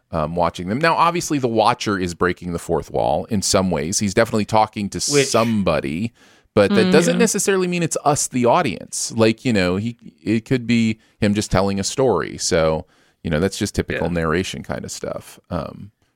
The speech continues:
Speaker 1: so, yeah.
Speaker 2: Uh, this
Speaker 1: Anyways.
Speaker 2: is totally off topic, but since we brought up Deadpool, I still really want the story arc that was kind of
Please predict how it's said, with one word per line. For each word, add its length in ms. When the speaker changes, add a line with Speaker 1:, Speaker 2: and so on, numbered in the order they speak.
Speaker 1:
so, 380
yeah. 320
Speaker 2:
Uh, 100
this 40
Speaker 1:
Anyways. 80
Speaker 2:
is 100
totally 720
off 260
topic, 520
but 320
since 240
we 100
brought 260
up 140
Deadpool, 540
I 100
still 400
really 340
want 220
the 80
story 420
arc 200
that 140
was 180
kind 320
of 240